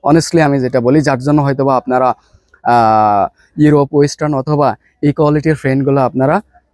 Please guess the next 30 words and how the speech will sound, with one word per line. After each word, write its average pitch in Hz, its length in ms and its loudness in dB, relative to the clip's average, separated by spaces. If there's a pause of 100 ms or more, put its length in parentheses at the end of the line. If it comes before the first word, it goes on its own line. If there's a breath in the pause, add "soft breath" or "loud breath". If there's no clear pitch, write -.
(120)
এই 139 80 2
প্ল্যাটফর্মে 143 600 -2
পান 117 180 0
না। 107 300 -6
তো 139 160 4
এটা 175 240 2
পেতে 165 300 0
গেলে 175 200 2
আপনাকে 147 380 -2
প্রচুর 156 340 -4
পরিমাণে 151 400 -2
সময় 127 460 0
ইনভেস্ট 139 360 0
করতে 127 260 -4
হবে। 107 200 -2
একটা - 400 -8
কথা 147 200 -4
আপনাকে 143 320 -6
ইনফর্ম 135 300 -2
করতে 143 280 -2
চাই, 156 180 -2 (320 loud breath)
এই 135 120 0
কোয়ালিটির 139 420 0
কনটেন্টের 143 460 -2
ভিতরে 135 260 -2
আমি 123 200 -2
বেশি 117 220 -4
দিন 123 140 -4
থাকবো 117 300 -6
না। 123 160 0